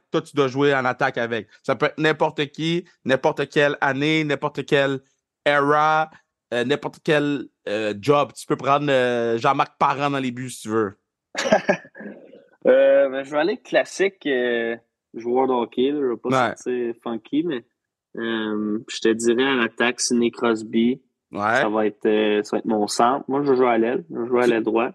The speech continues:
Speaker 1: tu vas le respecter. <laughs>
Speaker 2: Je vais le respecter. Je vais le laisser, euh, je vais le laisser prendre le centre. Euh, après ça, j'irai Mario Lemieux.
Speaker 1: Ouh, that Penguin
Speaker 2: Mario
Speaker 1: vibe, man.
Speaker 2: Lemieux. Ouais, ouais.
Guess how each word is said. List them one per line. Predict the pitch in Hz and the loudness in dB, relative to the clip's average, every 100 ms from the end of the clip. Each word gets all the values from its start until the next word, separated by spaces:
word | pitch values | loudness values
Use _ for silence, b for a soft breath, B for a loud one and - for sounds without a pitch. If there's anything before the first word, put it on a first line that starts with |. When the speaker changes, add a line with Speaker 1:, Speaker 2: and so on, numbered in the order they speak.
| _ | _
Speaker 1:
tu | 180 | 0
vas | 175 | 2
le | 170 | 0
respecter. | - 185 - 220 | 0 -2 2 2
<laughs> | 214 - - 147 | 2 -2 -2 0
Speaker 2:
Je | 131 | 2
vais | 147 | 2
le | 139 151 | 2 2
respecter. | - 156 127 - 135 | 2 0 0 2 2
Je | 123 | 2
vais | 123 | 2
le | 123 | 2
laisser, | 127 - 147 | 0 0 0
euh, | 151 143 127 120 | 2 2 0 -2
je | 123 | -4
vais | |
le | 120 | -2
laisser | 131 - 175 | -2 -2 -4
prendre | - 165 | 0 0
le | 139 123 | 2 0
centre. | - 139 170 _ _ _ _ _ _ _ _ _ _ _ _ 113 | 0 -2 -2 _ _ _ _ _ _ _ _ _ _ _ _ 0
Euh, | 117 120 120 117 117 117 - _ _ _ | 4 4 4 4 2 0 -6 _ _ _
après | 127 - 127 | -10 -6 -8
ça, | 120 - 165 | -6 0 2
j'irai | 143 120 113 131 | 2 0 2 2
Mario | 127 123 143 | 2 0 0
Lemieux. | 143 131 123 143 170 _ _ - | 2 2 2 0 -4 _ _ 0
Speaker 1:
Ouh, | 359 427 440 427 415 415 403 392 381 359 349 330 311 262 | 4 6 6 4 4 4 4 4 4 4 4 2 0 0
that | 156 | 0
Penguin | - 170 175 170 160 | 0 -2 -2 -2 0
Speaker 2:
Mario | 143 214 226 | 2 4 2
Speaker 1:
vibe, | 180 | 0
man. | 185 214 | 0 0
Speaker 2:
Lemieux. | 254 285 - - | -2 -4 -10 -6
Ouais, | 123 131 143 147 - | 2 4 4 2 -2
ouais. | 123 131 139 | -2 0 0